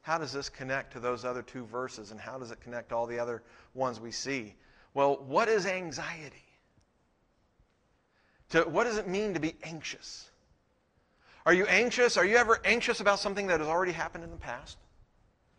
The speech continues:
No, it's happened. What we're anxious about is what's going to happen or what is currently happening that is out of our control. You know, I, I can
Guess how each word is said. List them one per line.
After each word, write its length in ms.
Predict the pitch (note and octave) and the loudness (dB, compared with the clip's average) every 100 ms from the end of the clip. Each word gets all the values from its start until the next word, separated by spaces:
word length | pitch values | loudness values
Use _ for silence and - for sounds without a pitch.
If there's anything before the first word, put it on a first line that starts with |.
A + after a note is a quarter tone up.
| _ _ _ - _ - - | _ _ _ -20 _ -20 -12
No, 240 | D3 F#3+ D#3 | -2 0 0
it's 160 | D#3 | -2
happened. 380 | F3 G3+ G3 - _ _ _ _ _ _ _ _ _ _ _ _ _ _ _ _ _ - | -4 -6 -8 -14 _ _ _ _ _ _ _ _ _ _ _ _ _ _ _ _ _ 0
What 180 | F3 A3+ | 6 10
we're 200 | G3 G3 | 12 10
anxious 400 | A3 D4 C4+ A3 | 8 6 4 2
about 360 | E3+ F3+ G3 F#3+ | 4 8 8 8
is 120 | D#3+ | 8
what's 200 | F3+ F3 | 6 6
going 600 | D3 D3+ G3 G#3 G#3+ F#3 | 0 8 10 10 8 6
to 60 | |
happen 560 | B2+ A#2+ G#2+ - C3+ C#3+ | 4 4 -4 -4 -8 -4
or 220 | F#3 E3+ D#3+ | 6 8 8
what 200 | E3+ E3+ | 6 4
is 160 | D3+ - - - | 0 -8 -20 -18
currently 500 | - G3+ A3+ A#3+ A#3 | -6 0 2 4 2
happening 520 | F#3+ E3 D#3 E3 E3 D#3 | 2 2 0 -2 -2 0
that 120 | C#3 | 0
is 160 | B2+ - | 0 0
out 280 | D#3+ E3+ D#3 | 2 2 -2
of 100 | C3+ | -2
our 260 | C3+ C#3 | 2 2
control. 640 | C3+ C3 A#2+ - A#2+ G#2+ F2+ _ _ _ _ _ _ _ _ _ _ _ _ - | 0 -12 -14 -10 -8 -8 -10 _ _ _ _ _ _ _ _ _ _ _ _ -6
You 80 | C3 | 0
know, 60 | |
I, 240 | D3+ E3 F3+ | 6 6 6
I 200 | E3+ F#3+ | 4 4
can 260 | F#3 E3 | 2 -2